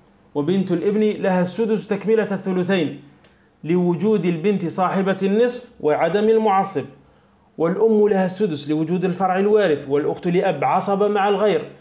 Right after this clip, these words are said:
تأخذ الباقي بعد أصحاب الفروض. وأما العم الشقيق فإنه محجوب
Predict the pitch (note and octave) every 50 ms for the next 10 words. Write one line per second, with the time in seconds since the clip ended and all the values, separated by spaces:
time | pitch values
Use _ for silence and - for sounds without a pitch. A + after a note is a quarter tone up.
0 | - _ _ _ _ _ _ - G#3+ - - - - G3 F3 F3+ F3 F3 D3+ F#3
1 | G3+ G#3 G3 F#3+ F#3+ F#3+ A3+ A#3+ B3 A#3 - - - - _ _ - D3 E3+ D#3+
2 | E3+ D#3+ F3 - F#3 - - - - F#3 G3+ A3 G#3 A#3 A3+ F#3 G3 A3+ A3+ G#3+
3 | G3 E3 - - - - - - _ _ _ _ _ _ _ _ _ _ _ _
4 | _ _ _ _ _ _ _ _ _ _ _ _ _ _ _ _ _ _ _ _
5 | _ _ _ _ - D#3+ - F#3+ G#3 G#3 G3+ G#3 G#3 F3+ F#3+ G#3+ G#3 G#3 F#3+ -
6 | - G3+ - - G3 E3 - - - - E3+ - F#3 G3 F#3+ F#3 F#3 F3 E3+ E3+
7 | E3 E3 E3 - D3+ C#3+ D3+ G3+ G3+ G3 F3 F#3 G3 F#3 F3+